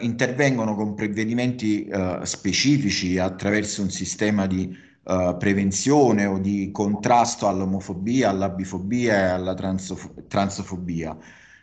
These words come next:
Eh, perché in ambito lavorativo viene spesso demandata al privato e non è quindi lo Stato ad intervenire?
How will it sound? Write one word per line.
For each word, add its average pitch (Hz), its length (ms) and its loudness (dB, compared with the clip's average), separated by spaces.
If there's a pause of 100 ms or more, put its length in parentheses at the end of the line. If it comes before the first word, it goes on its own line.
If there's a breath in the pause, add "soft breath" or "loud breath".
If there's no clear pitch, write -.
(120)
Eh, 78 360 -2
perché 170 300 2
in 107 160 4
ambito 107 340 0
lavorativo 107 600 0
viene 104 520 0
spesso 143 560 0
demandata 107 540 2
al 104 180 2
privato 113 920 2
e 110 100 -2
non 120 200 0
è 117 120 -4
quindi 113 280 -2
lo 101 120 0
Stato 82 840 2
ad 95 160 -2
intervenire? 90 880 -8